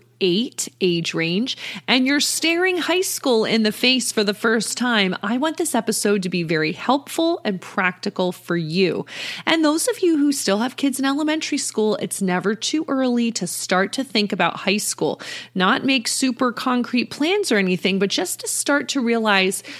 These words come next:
the mindset shifts that will need to happen by then and some of the goals to have in place in your homeschool so that that transition to high school will be a lot smoother. So let's talk about some things. First of all, let's talk about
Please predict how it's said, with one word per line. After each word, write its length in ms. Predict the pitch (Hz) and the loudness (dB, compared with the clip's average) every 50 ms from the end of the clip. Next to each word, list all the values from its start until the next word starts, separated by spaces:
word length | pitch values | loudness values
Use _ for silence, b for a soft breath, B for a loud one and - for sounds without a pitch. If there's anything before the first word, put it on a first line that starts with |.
| B B B | B B B
the 540 | - - 170 170 180 220 214 214 214 208 208 | -10 -6 -2 0 2 4 4 4 4 4 2
mindset 640 | 170 170 175 175 175 226 247 233 - - 277 - - | 2 2 0 2 2 2 2 0 0 0 0 0 0
shifts 380 | - - 262 262 247 - - | 0 2 2 2 0 0 -2
that 100 | - 262 | -2 -2
will 120 | 247 - 240 | 0 2 2
need 200 | 247 240 233 220 | 2 2 2 0
to 80 | 254 | 0
happen 340 | 214 220 233 226 - 240 226 | 0 0 0 0 0 0 2
by 180 | 220 233 220 214 | 2 2 2 2
then 320 | 196 214 214 214 214 220 | 2 2 2 2 2 2
and 200 | - - 185 185 | 0 0 -2 -2
some 220 | - - 294 311 | 0 -2 -2 -2
of 80 | 381 403 | 0 0
the 160 | - 285 226 - | -2 -4 -4 -2
goals 440 | - 202 196 202 226 233 233 - - | 0 2 4 4 4 2 0 0 -2
to 100 | - 226 | -2 0
have 180 | 190 196 180 | 0 0 0
in 120 | 180 180 180 | 0 -2 -2
place 440 | - - - 185 175 175 175 - - | -2 -2 0 0 0 0 -2 -4 -4
in 120 | - 185 | -4 -2
your 140 | 175 165 156 | -2 -2 -2
homeschool 600 | 175 254 294 302 285 - - - 202 202 202 196 B B B B B B | -2 -2 -2 -2 -2 -4 0 2 4 4 4 2 B B B B B B
so 240 | - - - 247 208 | -6 -2 0 2 2
that 220 | 196 202 196 190 | 4 2 2 2
that 200 | - 190 170 - | 0 0 0 0
transition 720 | - - - 208 190 185 170 - 190 226 - - 277 285 | -2 -4 -2 -2 -2 -2 0 0 0 0 0 0 0 0
to 80 | 277 294 | -2 -2
high 240 | 277 - 240 220 220 | -2 0 0 0 0
school 500 | 202 - - - - 180 170 170 151 - | 0 -4 -4 -2 0 0 2 0 0 0
will 160 | - 180 180 | 0 -2 0
be 140 | 160 185 170 | 0 0 0
a 80 | 170 | 0
lot 320 | 151 151 156 151 147 - - | 0 0 0 0 0 -2 -4
smoother. 720 | - - - - 202 208 214 208 196 170 - - - - B B B B B B B B B B | -6 -4 -2 0 2 2 4 2 2 0 -2 -6 -8 -12 B B B B B B B B B B
So 440 | - - - 330 320 311 311 - - | -6 -2 2 2 4 2 2 0 -2
let's 320 | - - 311 392 415 - | -2 -2 -2 -2 -2 -4
talk 300 | - - - 254 240 233 | -8 -6 -4 -4 -4 -2
about 500 | - 214 202 180 165 156 - - - - _ - | -2 0 2 2 2 0 -4 -6 -12 -20 _ -10
some 440 | - - - - 190 175 175 175 156 - | -8 -4 -2 0 0 0 0 -2 -6 -8
things. 600 | - - - _ - 180 165 147 139 160 - - | -14 -20 -12 _ 0 0 0 0 -2 -4 -6 -4
First 400 | - - 359 440 - - - - - | -4 -2 -2 -2 -4 -6 -8 -6 -4
of 160 | - 180 151 | -4 -2 0
all, 200 | 170 165 160 165 | 0 0 0 2
let's 260 | 185 208 208 - - | 0 0 -2 -4 -8
talk 340 | - - - 247 247 277 - | -10 -6 -4 -4 -4 -4 -4
about 440 | 349 294 294 254 233 220 - - | -2 0 0 0 0 0 -2 -6